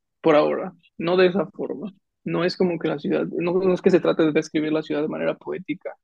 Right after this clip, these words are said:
ah, todo el tiempo. La, habrá poetas que lo hagan, pero, pero en el caso de Dostoyevsky es, es la historia está en, en este espacio, y, mm, los personajes,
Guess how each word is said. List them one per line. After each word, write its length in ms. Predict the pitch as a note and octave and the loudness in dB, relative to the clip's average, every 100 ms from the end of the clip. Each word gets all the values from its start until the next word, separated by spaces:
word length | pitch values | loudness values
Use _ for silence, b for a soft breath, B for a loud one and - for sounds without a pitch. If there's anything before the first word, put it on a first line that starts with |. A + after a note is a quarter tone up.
| _ _ _ _ | _ _ _ _
ah, 440 | C#3+ C#3 C#3 C3+ - | -6 -4 -4 -6 -4
todo 180 | D#3+ D#3+ | 0 0
el 80 | D3+ | 4
tiempo. 320 | E3+ D#3+ - | 2 2 0
La, 120 | - | 0
habrá 360 | - D#3+ D#3 D#3+ | 2 0 0 0
poetas 340 | E3+ - D#3+ | 0 -2 -4
que 100 | - | -4
lo 100 | D#3 | -2
hagan, 260 | E3+ E3+ E3 | -2 -2 -6
pero, 400 | - D#3 - - - | -6 -4 -4 -8 -6
pero 140 | - D#3+ | -2 0
en 60 | |
el 60 | D#3 | 0
caso 200 | E3+ F3+ E3+ | 4 6 6
de 40 | - | 2
Dostoyevsky 720 | D#3+ - D3+ F3 - - F3+ | -4 0 0 0 0 2 2
es, 120 | E3+ - | 0 0
es 120 | F3 | 2
la 100 | E3 | 4
historia 440 | D3+ - - G3 F#3+ | 2 0 2 6 4
está 320 | - E3+ E3+ _ _ _ _ _ | 2 0 0 _ _ _ _ _
en, 200 | E3 D#3 - | -8 -6 -6
en 200 | D#3 D#3 | -8 -6
este 240 | E3 E3+ | -6 -6
espacio, 600 | D#3 - D3+ D3+ G3 G3 - _ _ _ _ _ _ _ _ - | -6 -6 -6 -2 -2 -2 -6 _ _ _ _ _ _ _ _ -4
y, 560 | E3+ D#3 D3+ D3+ D3+ | 0 2 2 2 0
mm, 480 | C#3+ - - - - _ | 0 0 -2 -4 -8 _
los 220 | F#3+ E3 E3 | 0 0 4
personajes, 720 | D#3+ D3+ D3+ D3 F#3 G3 | 2 4 2 4 4 4